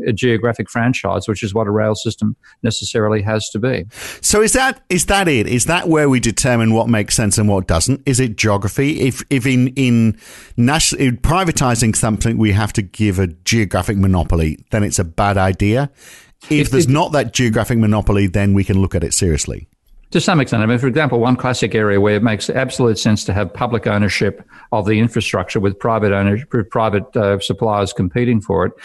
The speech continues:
Speaker 1: is something like the internet.
Speaker 2: Yeah.
Speaker 1: You want to have a, you want to have a network which goes to every last house, uh, in the country as cheaply as possible.
Speaker 2: Mm.
Speaker 1: And I'll give you my, my favourite example there, by
Speaker 2: See,
Speaker 1: the
Speaker 2: I'm
Speaker 1: way.
Speaker 2: not sure I agree with you on this, but I'll let you finish your point.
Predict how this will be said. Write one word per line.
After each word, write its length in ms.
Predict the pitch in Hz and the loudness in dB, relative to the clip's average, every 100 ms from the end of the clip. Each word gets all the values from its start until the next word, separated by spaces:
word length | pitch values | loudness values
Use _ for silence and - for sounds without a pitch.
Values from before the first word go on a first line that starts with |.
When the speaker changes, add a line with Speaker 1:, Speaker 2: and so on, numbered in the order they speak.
| - 131 | -6 -4
Speaker 1:
is 100 | - | -2
something 280 | 120 123 | 0 2
like 200 | 113 120 | 0 0
the 140 | - 127 | 0 0
internet. 480 | 147 107 82 78 _ - | 2 2 0 -2 _ -2
Speaker 2:
Yeah. 200 | 110 80 | 0 2
Speaker 1:
You 100 | 123 | 2
want 200 | 120 135 | 2 2
to 40 | |
have 200 | 113 113 | 2 2
a, 200 | 104 101 | 2 2
you 120 | 120 131 | 2 2
want 140 | 135 | 2
to 40 | |
have 140 | 123 110 | 2 2
a 40 | |
network 460 | 104 113 113 104 101 | 2 2 2 2 2
which 180 | 98 - | -2 0
goes 220 | 107 101 | 0 0
to 160 | 113 123 | -2 0
every 360 | 127 113 117 | 0 0 0
last 380 | 104 104 101 - | 2 0 -2 -4
house, 500 | 98 95 - - - - - - - | -2 -2 -2 -6 -8 -18 -20 -14 -6
uh, 180 | 104 104 | -2 0
in 140 | 110 | 2
the 80 | 104 | 2
country 580 | - 110 107 98 92 92 | 0 -2 0 0 0 0
as 120 | 110 - | -2 -2
cheaply 400 | - 113 110 95 | -2 -2 0 0
as 140 | 95 | -2
possible. 560 | 113 110 - 90 156 - | -4 -4 -2 -2 -4 -4
Speaker 2:
Mm. 200 | 123 117 | 0 2
Speaker 1:
And 20 | 120 | 2
I'll 160 | 123 | 0
give 100 | 180 | 0
you 140 | 165 123 | 0 0
my, 140 | 143 | 2
my 180 | 127 175 | 2 2
favourite 340 | 180 156 135 | 0 0 0
example 380 | 110 131 120 113 | 2 0 0 0
there, 160 | 113 120 | 2 2
by 80 | |
Speaker 2:
See, 60 | 101 | 2
Speaker 1:
the 20 | 240 | 2
Speaker 2:
I'm 60 | |
Speaker 1:
way. 80 | 95 | 2
Speaker 2:
not 80 | 101 | 2
sure 120 | 196 | 0
I 60 | 185 | 0
agree 240 | 151 165 | 0 0
with 120 | 135 | 2
you 100 | 95 | 0
on 60 | 78 | 0
this, 120 | 78 | 0
but 100 | 143 | 0
I'll 40 | |
let 140 | 160 180 | 0 0
you 80 | - | 0
finish 240 | 151 135 | 0 0
your 60 | 139 | 0
point. 280 | - 71 | 0 -2